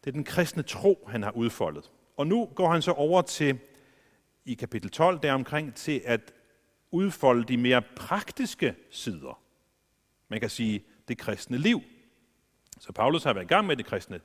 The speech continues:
den kristne tro, og nu kommer han til den, til det kristne liv. Man kan måske koge det lidt sammen og sige, at, øh,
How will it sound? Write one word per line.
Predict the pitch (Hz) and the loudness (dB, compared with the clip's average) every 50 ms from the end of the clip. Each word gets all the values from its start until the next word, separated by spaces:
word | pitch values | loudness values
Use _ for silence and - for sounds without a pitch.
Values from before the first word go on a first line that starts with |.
| _ - | _ -16
den | - 82 | -16 -8
kristne | - - 95 - - 87 | -6 -6 -6 -6 -8 -16
tro, | - - - 226 240 - - - _ _ _ _ _ _ _ | -12 -2 0 0 0 0 -6 -16 _ _ _ _ _ _ _
og | - 139 | -4 -4
nu | 165 | -2
kommer | 160 - 151 127 135 139 | 0 2 0 2 2 0
han | 135 127 117 | -2 -4 -4
til | - 127 110 - | -6 -8 -6 -6
den, | 127 131 127 - _ _ _ _ - | -6 -6 -6 -10 _ _ _ _ -12
til | 120 113 | -8 -8
det | 131 - | -8 -10
kristne | - - 113 98 - - - 107 107 101 - _ _ _ _ _ _ | -6 -6 -6 -6 -6 -8 -8 -8 -8 -8 -10 _ _ _ _ _ _
liv. | 95 95 147 156 - - - _ _ _ _ _ _ _ _ _ _ _ _ _ _ _ _ _ _ _ _ _ _ _ _ _ _ _ _ _ _ _ _ _ _ _ _ _ _ _ _ _ _ _ _ _ _ _ _ _ _ _ _ _ _ | -4 -2 -2 -2 -2 -4 -12 _ _ _ _ _ _ _ _ _ _ _ _ _ _ _ _ _ _ _ _ _ _ _ _ _ _ _ _ _ _ _ _ _ _ _ _ _ _ _ _ _ _ _ _ _ _ _ _ _ _ _ _ _ _
Man | 190 196 | -4 -2
kan | - 233 | 0 2
måske | 202 196 160 - - 208 208 165 131 - - - | 2 2 2 2 2 2 2 0 -2 -4 -10 -2
koge | - 165 160 151 | 2 4 4 4
det | 139 135 | 4 4
lidt | 135 131 123 113 113 123 117 - | 2 2 2 -2 -6 -6 -8 -2
sammen | - 143 143 165 190 202 190 | 2 4 4 4 2 0 -2
og | 156 135 | -2 -2
sige, | - - 170 165 170 - 113 - _ _ _ _ _ _ _ _ - - | -2 -4 -2 -2 -2 -4 -6 -10 _ _ _ _ _ _ _ _ -14 0
at, | - 139 135 - - - | 2 2 2 2 0 0
øh, | 139 127 120 | 0 2 2